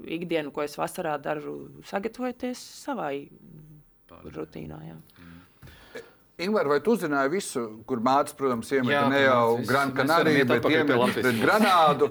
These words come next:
Speaker 2: <laughs> Mēs
Speaker 3: Mēs
Speaker 2: varam iet
Speaker 3: varam
Speaker 2: atpakaļ pie izlases,
Speaker 3: Jā.
Speaker 2: jo šonedēļ svētdien ir, ā, īstenībā tāda diezgan izšķiroša spēle, ņemot vērā, ka, nu, astoņas pirmās vietas aiziet automātiski, un,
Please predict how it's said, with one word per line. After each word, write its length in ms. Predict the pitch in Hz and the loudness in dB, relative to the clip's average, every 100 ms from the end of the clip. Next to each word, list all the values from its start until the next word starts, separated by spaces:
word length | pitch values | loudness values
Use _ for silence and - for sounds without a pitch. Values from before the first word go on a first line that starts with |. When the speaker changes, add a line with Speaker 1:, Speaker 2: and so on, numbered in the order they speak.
| - | -2
Speaker 2:
<laughs> 160 | - 120 | -16 -6
Mēs 80 | 139 | 0
Speaker 3:
Mēs 0 | |
Speaker 2:
varam 160 | 143 | 2
iet 80 | 123 | 2
Speaker 3:
varam 300 | 143 131 127 | 2 2 2
Speaker 2:
atpakaļ 100 | 110 117 | 0 -2
pie 60 | |
izlases, 320 | 165 127 127 120 | 0 -2 0 0
Speaker 3:
Jā. 80 | 107 | 2
Speaker 2:
jo 140 | 123 113 - | 2 -2 -4
šonedēļ 420 | 139 113 107 104 | -6 -4 -6 -6
svētdien 420 | - 120 104 101 98 | -8 -8 -6 -8 -8
ir, 140 | 98 95 | -6 -6
ā, 300 | 95 92 87 _ _ - | -4 -4 -6 _ _ -20
īstenībā 300 | - 143 127 101 - _ _ _ - | -18 -10 -6 -6 -10 _ _ _ -10
tāda 180 | 87 82 | -10 -4
diezgan 320 | 117 135 107 | -4 -4 -6
izšķiroša 480 | 147 - 92 82 - | -8 -6 -6 -6 -6
spēle, 240 | 113 147 131 | -2 0 0
ņemot 240 | 110 87 | -4 -4
vērā, 160 | 104 92 - | -4 -4 -8
ka, 80 | 87 | -10
nu, 160 | 95 98 - - - _ - | -10 -12 -18 -20 -20 _ -4
astoņas 380 | 110 - 95 - | -4 -2 -4 -2
pirmās 320 | 110 87 - | -2 -2 -2
vietas 240 | 104 - | -4 -2
aiziet 320 | 92 90 85 110 | -4 -4 -2 -2
automātiski, 640 | 113 92 90 85 - | -2 -6 -8 -10 -12
un, 80 | 85 | -10